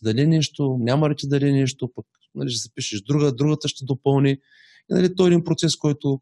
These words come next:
който постоянно, постоянно, а, нали, тече. А, така че аз мисля, че това, което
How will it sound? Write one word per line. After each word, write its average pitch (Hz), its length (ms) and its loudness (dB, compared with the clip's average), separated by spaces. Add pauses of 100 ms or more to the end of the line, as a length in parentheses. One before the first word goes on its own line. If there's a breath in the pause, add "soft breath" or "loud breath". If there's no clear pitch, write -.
който 131 280 -4
постоянно, 123 760 -2
постоянно, 117 680 -2
а, 107 260 0 (260)
нали, 110 320 -6 (160)
тече. 170 380 -2 (680 soft breath)
А, 135 220 0
така 151 280 -4
че - 140 -6 (160)
аз 151 200 2
мисля, 151 220 0
че - 180 -6
това, 143 160 0
което 131 380 0